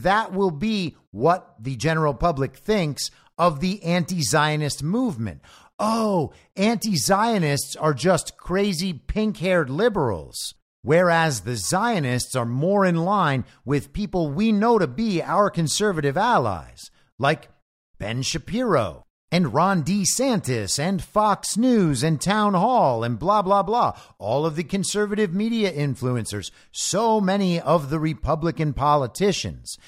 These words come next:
they are all Zionists. And so when they are talking about the events of yesterday, all of that anti-Zionism thing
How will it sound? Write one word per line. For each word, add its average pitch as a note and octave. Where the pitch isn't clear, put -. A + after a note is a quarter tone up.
they D3+
are B2+
all B2
Zionists. B2
And D3+
so F3+
when E3
they G3
are D3+
talking G3+
about C3+
the C#3
events D3+
of C3+
yesterday, B2
all C#4
of G#3
that F#3+
anti-Zionism D#3
thing B2